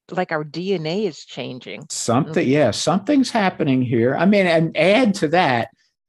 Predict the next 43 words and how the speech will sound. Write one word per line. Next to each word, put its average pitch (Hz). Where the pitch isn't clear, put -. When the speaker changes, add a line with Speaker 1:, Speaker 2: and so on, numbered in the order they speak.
Speaker 2:
that 156
we're, 165
like, 156
uh, 131
possibly 175
moments 170
away -
from -
a 120
nuclear 143
war. 131
I -
mean, 320
it's 403
Speaker 1:
Oh, 381
Speaker 2:
insane. 381
This, 269
Speaker 1:
I 180
Speaker 2:
it's 180
in-, 208
Speaker 1:
know. 196
Speaker 2:
we 214
are 220
living 214
in 165
an 165
insanity. 151
And 127
so, 151
uh, 135
from 190
the 190
Native 254
American 214
perspective, 117
the 127
Hopi 220
had 165
a 151
thing 151
called 139
Kor 170
Anaskotsi. 131